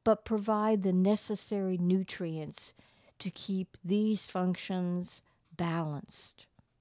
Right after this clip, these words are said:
So you may say, "What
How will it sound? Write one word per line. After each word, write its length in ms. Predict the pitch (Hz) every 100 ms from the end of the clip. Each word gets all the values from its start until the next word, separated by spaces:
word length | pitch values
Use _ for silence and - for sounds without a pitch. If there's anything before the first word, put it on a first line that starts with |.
| _ _ _ _ _ _ _ _ _ _ _ _ _ _ _ _ _ _ _ _ _ _ _ _ _
So 440 | - - 359 320
you 140 | 247 220
may 200 | 180 175
say, 400 | - 170 175 196
"What 260 | 220 247